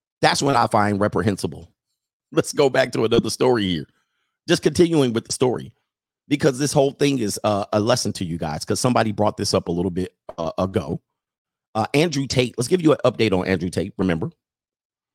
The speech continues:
I kinda tell the truth about Andrew Tate, meaning I'm not throwing shade on him. I kinda said, you know, he's gonna have some problems with his social media, and in fact,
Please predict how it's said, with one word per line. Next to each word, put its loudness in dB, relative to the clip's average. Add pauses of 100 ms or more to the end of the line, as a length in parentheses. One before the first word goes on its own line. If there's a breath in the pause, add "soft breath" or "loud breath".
(520)
I 2
kinda 0
tell 2
the -2
truth -2
about 2
Andrew -2
Tate, 0
meaning 0
I'm 2
not 0
throwing 2
shade 2
on -2
him. 0
I -4
kinda -2
said, -2
you -4
know, -2
he's -4
gonna -6
have 2
some -2
problems 2
with -2
his -4
social 0
media, 0
and -4
in 0
fact, -2